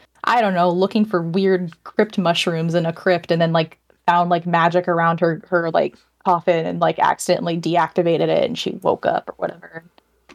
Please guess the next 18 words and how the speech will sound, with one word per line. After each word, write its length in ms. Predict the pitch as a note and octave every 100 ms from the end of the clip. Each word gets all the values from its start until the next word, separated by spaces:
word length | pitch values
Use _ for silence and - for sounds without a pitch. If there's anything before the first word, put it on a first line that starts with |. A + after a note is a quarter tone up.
| _ _ -
Now 260 | E3+ E3 -
she's 180 | F3+ E3+
like, 160 | E3
"Well, 80 | F3
now 120 | F3
you 80 | D4+
gotta 140 | G#3
take 200 | F3+ D3
care 260 | - D#3+ D3+
of 60 | D3+
me. 220 | D3+ D#3
Like, 220 | D#3 D3
take 220 | - E3 G3+
responsibility. 760 | - F3 E3 D3+ D#3 D3+ D3+
Like, 140 | D3+ D#3+
I 100 | F3+
was 140 | F3+
sleeping." 560 | - D#3 D3+ D#3+ E3